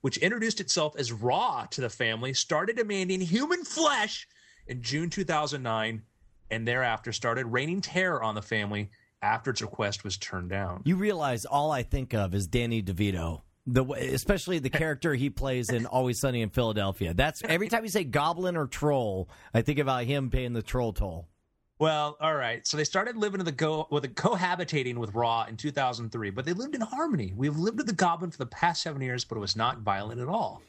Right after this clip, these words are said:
Speaker 2: Yeah.
Speaker 1: He became violent two thousand nine after his keepers denied him human flesh."
Speaker 2: <laughs>
Speaker 1: One day, June two thousand nine, he woke up and said he was tired of goat meat, mm, and wanted human flesh. "We asked him whose meat, and Ra mentioned my name"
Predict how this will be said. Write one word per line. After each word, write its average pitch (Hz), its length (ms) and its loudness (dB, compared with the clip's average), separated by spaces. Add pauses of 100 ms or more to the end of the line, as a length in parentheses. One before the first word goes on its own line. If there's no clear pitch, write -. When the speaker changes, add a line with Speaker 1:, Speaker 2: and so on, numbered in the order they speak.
(120)
Speaker 2:
Yeah. 196 260 0 (220)
Speaker 1:
He 131 120 2
became 156 360 0
violent 151 300 2
two 175 120 0
thousand 143 380 0
nine 170 340 2
after 139 360 0
his 147 160 0
keepers 143 420 -2
denied 131 440 0
him 147 180 -2
human 131 340 -2
flesh." 180 720 -2
Speaker 2:
<laughs> - 720 -4
Speaker 1:
One 160 200 -2
day, 175 200 2
June 170 220 -2
two 185 100 0
thousand 170 300 0
nine, 170 180 0
he 156 100 4
woke 156 280 2
up 175 80 0
and 165 80 0
said 147 120 0
he 139 60 -2
was 131 100 -2
tired 202 380 0
of 202 140 -2
goat 226 360 2
meat, 160 340 -2 (100)
mm, 160 360 -6 (300)
and 135 160 2
wanted 180 440 2 (260)
human 135 300 -2
flesh. 120 460 0
"We 131 100 2
asked 143 220 0
him 151 80 0
whose 151 240 2
meat, 160 200 0
and 123 160 -2
Ra 127 220 2
mentioned 131 320 -2
my 180 260 4
name" 127 480 -6